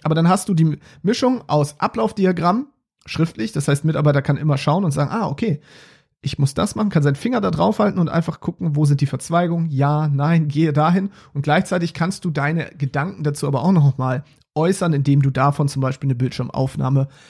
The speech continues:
machst. Genau, das ist auch eine richtig gute Möglichkeit. Neben den klassischen Möglichkeiten, klar, du kannst es auch aufschreiben, ne? Also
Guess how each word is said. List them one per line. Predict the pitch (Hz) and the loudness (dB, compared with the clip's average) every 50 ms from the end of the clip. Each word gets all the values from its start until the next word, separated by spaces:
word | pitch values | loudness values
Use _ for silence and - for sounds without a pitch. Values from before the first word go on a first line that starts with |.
| - - - - - - _ | -20 -20 -20 -20 -20 -14 _
machst. | 131 123 127 139 165 180 143 - - - - - - - _ | -4 0 2 4 4 4 2 -2 -6 -14 -16 -20 -20 -10 _
Genau, | - 175 196 180 139 117 - - _ _ | -2 0 2 2 0 -2 -6 -14 _ _
das | - 160 170 190 - | -2 -2 -2 -2 -2
ist | - 170 143 - | -6 -6 -6 -4
auch | - 160 165 170 160 - - | -4 -2 -2 -2 -4 -6 -6
eine | - 156 151 156 151 143 - 143 | -4 0 0 2 2 0 0 0
richtig | 151 - - 156 - | -2 -2 -4 -4 -4
gute | - 156 147 | -2 0 2
Möglichkeit. | 143 143 160 170 - - - - - - | 4 4 2 2 -2 -2 -2 -2 2 4
Neben | 156 196 220 220 | 4 4 4 4
den | 196 170 | 2 2
klassischen | 147 170 180 196 - 185 - 180 | 2 2 2 2 0 -2 2 2
Möglichkeiten, | 175 170 160 160 - - 139 143 | 2 2 0 0 -2 -2 -2 -2
klar, | - 170 190 | -2 -2 -2
du | 165 | -2
kannst | 147 - 139 131 | -2 -2 -2 -2
es | 127 120 | -2 -4
auch | 120 135 | -6 -4
aufschreiben, | - - 147 143 - - - - - - - | -2 -2 -2 -2 -4 -8 -10 -10 -10 -4 -2
ne? | 143 170 226 - - - - - - | -2 -2 -2 -4 -10 -20 -20 -8 -2
Also | - 135 135 | 0 0 0